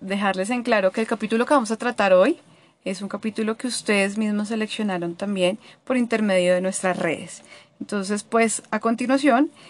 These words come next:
eh, Gloria nos va a contar un poquito qué es el derecho de petición, que es el tema a desarrollar el día de hoy. Hola, Gloria, cuéntanos entonces.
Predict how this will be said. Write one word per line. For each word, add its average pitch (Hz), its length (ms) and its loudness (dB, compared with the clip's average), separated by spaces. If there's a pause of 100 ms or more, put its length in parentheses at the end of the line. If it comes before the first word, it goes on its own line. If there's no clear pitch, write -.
(180)
eh, 214 220 0
Gloria 220 280 2
nos 262 200 2
va 214 140 4
a 185 60 0
contar 226 500 0 (240)
un 226 100 2
poquito 240 540 -6 (180)
qué 240 220 4
es 214 100 -2
el 214 140 -2
derecho 196 400 0
de 185 80 -2
petición, 196 500 -2 (100)
que 208 100 -6
es 208 100 -6
el 185 100 -6
tema 185 380 0
a 196 80 0
desarrollar 220 480 -2
el 196 160 -6
día 165 160 -6
de 156 140 -4
hoy. - 120 -14 (360)
Hola, 196 200 -4
Gloria, 226 300 -4
cuéntanos 196 440 -8
entonces. 208 560 -12